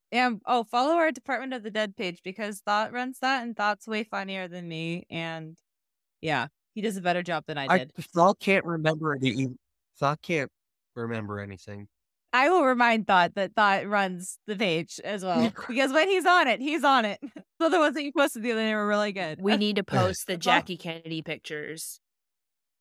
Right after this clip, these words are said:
Speaker 2: Yeah, we got.
Speaker 1: So just post
Speaker 2: I'll send my, I'll
Speaker 1: Um,
Speaker 2: send my, s-, I'll send myself, or at least D O D, a bunch of stuff to post, and then I won't do it. I don't, I, I can't think. I hope you see me here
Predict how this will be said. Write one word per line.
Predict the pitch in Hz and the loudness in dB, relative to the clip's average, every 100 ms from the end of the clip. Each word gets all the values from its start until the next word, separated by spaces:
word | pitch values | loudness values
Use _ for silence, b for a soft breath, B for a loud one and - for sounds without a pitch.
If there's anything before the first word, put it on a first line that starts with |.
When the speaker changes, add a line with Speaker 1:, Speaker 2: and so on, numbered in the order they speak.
| _ | _
Speaker 2:
Yeah, | 202 196 | 2 2
we | 165 | 4
got. | 190 - _ - | 4 2 _ -10
Speaker 1:
So | 277 | -8
just | 320 | -8
post | - 277 _ _ _ _ - | -10 -12 _ _ _ _ -6
Speaker 2:
I'll | 147 | -4
send | - 175 196 | 4 4 6
my, | 196 | 2
I'll | 143 | 2
Speaker 1:
Um, | 180 | 0
Speaker 2:
send | - 160 151 | 2 2 2
my, | 165 | 2
s-, | 175 - - _ _ _ _ _ _ | 0 -4 -12 _ _ _ _ _ _
I'll | 135 156 | -2 -2
send | - 139 | 0 2
myself, | 143 151 - 170 165 - | 2 0 0 2 2 0
or | 151 139 | 0 2
at | |
least | 139 - | 0 0
D | 147 131 | -2 -2
O | |
D, | 127 135 | -2 -4
a | 123 | -4
bunch | - 120 110 | -4 -6 -8
of | 117 | -14
stuff | - 120 123 | -10 -10 -10
to | 127 | -16
post, | - 117 147 - _ _ _ _ | -12 -12 -12 -16 _ _ _ _
and | 131 127 | 0 2
then | 127 123 | 4 2
I | 127 | 2
won't | 120 110 104 | 0 -4 -8
do | 113 107 | -10 -10
it. | 101 - - | -12 -14 -4
I | |
don't, | 131 117 110 - - | -2 -2 -4 -10 -4
I, | 127 117 - - | -2 -2 -6 -14
I | 120 | -12
can't | 123 104 - | -12 -14 -16
think. | - _ _ 151 | -20 _ _ -4
I | |
hope | 175 196 | -2 0
you | |
see | 170 - 185 175 | -4 -2 0 2
me | 165 | 2
here | 147 143 123 120 | 0 0 -2 -4